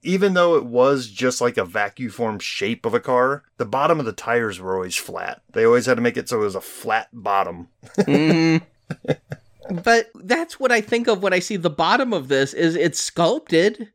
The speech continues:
Speaker 2: but it's not painted. It's just plain black plastic. And so I don't know that that's a big selling feature. At least not to me, it isn't.
Speaker 1: Yeah, I mean, am I glad that it's not just a flat piece of plastic on the bottom?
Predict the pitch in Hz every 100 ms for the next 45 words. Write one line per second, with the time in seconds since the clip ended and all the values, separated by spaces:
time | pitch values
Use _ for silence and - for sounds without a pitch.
0 | _ 185 185 190 190 190 - - 165 302
1 | - 151 190 165 - - 175 180 - _
2 | - 160 185 233 233 220 208 220 233 -
3 | 220 294 - - 160 214 - _ 190 185
4 | - 220 214 - 202 175 220 269 247 226
5 | 202 202 180 175 180 185 170 - - -
6 | - _ 170 143 196 - - - 180 185
7 | 151 123 - 110 - 123 85 - - -
8 | 143 190 240 - 220 214 - 143 135 107
9 | 80 76 - - - - - - 143 110
10 | 101 147 190 180 - _ 143 156 143 117
11 | 120 131 127 135 127 120 123 113 - 120
12 | - - - - - 104 104 101 _ -
13 | 139 120 - 123 98 - 107 - 113 107
14 | 107 110 120 123